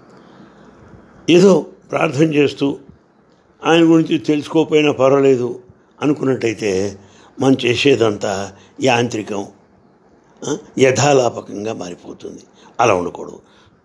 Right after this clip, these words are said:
ఆయన్ని మనం తెలుసుకొని, అవగాహన చేసుకొని ప్రార్థించవలసి ఉంటుంది. అప్పుడే మనకు నిజమైనటువంటి అనుభవ ఫలాలు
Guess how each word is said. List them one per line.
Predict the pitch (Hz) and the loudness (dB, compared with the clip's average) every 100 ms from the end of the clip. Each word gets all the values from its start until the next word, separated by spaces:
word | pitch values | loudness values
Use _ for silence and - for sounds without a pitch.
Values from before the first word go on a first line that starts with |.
| - - - - - - - _ _ _ _ _ - | -10 -4 -2 -2 -4 -8 -20 _ _ _ _ _ -2
ఆయన్ని | 117 110 95 87 - _ _ _ - | 0 0 -2 -6 -12 _ _ _ -6
మనం | 123 127 104 | -2 -2 -4
తెలుసుకొని, | - - 202 - - 139 85 - _ _ _ _ _ _ _ _ _ _ _ | -2 2 2 2 0 -2 -2 -16 _ _ _ _ _ _ _ _ _ _ _
అవగాహన | 98 120 175 151 | 2 4 4 2
చేసుకొని | 151 101 87 - 82 80 _ _ _ _ | 0 -2 -8 -8 -8 -12 _ _ _ _
ప్రార్థించవలసి | 98 87 85 92 - 90 80 87 | -2 -2 -4 -10 -8 -10 -8 -14
ఉంటుంది. | 73 82 76 80 _ _ _ _ - _ | -14 -14 -16 -18 _ _ _ _ -20 _
అప్పుడే | 117 - 180 190 113 117 123 - - | -2 0 2 2 2 -4 -10 -20 -8
మనకు | 127 117 | -4 -4
నిజమైనటువంటి | 110 107 185 160 113 - 101 87 82 101 101 - _ _ - _ | -6 -6 -4 -4 -4 -6 -8 -8 -4 -4 -6 -12 _ _ -20 _
అనుభవ | 131 160 135 131 123 | 2 2 2 0 0
ఫలాలు | 101 - 110 135 107 | -4 -2 -2 -2 -4